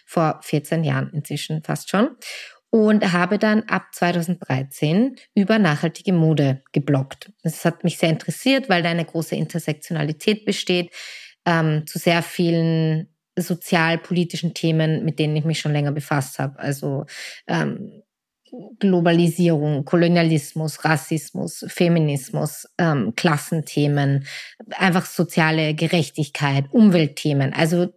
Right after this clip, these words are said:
die Intersektion, es kommt alles bei Mode zusammen. So, das finde ich mal super interessant.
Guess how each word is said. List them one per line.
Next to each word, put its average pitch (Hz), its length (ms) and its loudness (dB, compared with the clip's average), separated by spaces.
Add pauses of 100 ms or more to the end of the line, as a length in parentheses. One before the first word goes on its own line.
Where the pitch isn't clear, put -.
die 208 100 2
Intersektion, 214 920 2 (100)
es - 140 -10
kommt - 180 0 (120)
alles 202 520 2
bei 180 120 4
Mode 156 400 2
zusammen. 139 500 -2
So, - 260 -6
das - 200 -2
finde 180 140 4
ich 165 100 -4
mal 160 220 0
super 165 280 0
interessant. 156 420 -4